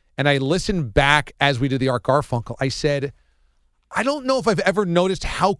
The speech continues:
quickly it's a hairpin turn from him." He's, I, he says,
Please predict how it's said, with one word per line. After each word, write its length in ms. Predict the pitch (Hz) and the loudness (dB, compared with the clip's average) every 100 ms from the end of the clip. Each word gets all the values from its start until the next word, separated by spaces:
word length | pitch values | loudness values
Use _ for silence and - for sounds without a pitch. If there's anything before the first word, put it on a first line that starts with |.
| - | -6
quickly 460 | - 214 - 165 | 0 0 0 -2
it's 120 | 156 147 | 0 -2
a 60 | |
hairpin 640 | 123 170 170 - 156 139 | -2 -2 -2 0 0 0
turn 320 | 123 - 190 175 | -4 -4 -2 -2
from 220 | - 90 | -4 -6
him." 180 | - - _ _ _ _ _ _ _ _ _ _ | -10 -20 _ _ _ _ _ _ _ _ _ _
He's, 640 | - - 247 277 285 - - | -14 -4 -2 -2 -4 -6 -2
I, 80 | 185 _ _ _ _ _ _ | -2 _ _ _ _ _ _
he 440 | - 226 294 349 | -6 -2 -2 -2
says, 960 | 208 - - - 240 175 131 123 127 | -6 -8 -4 2 4 2 0 -2 -6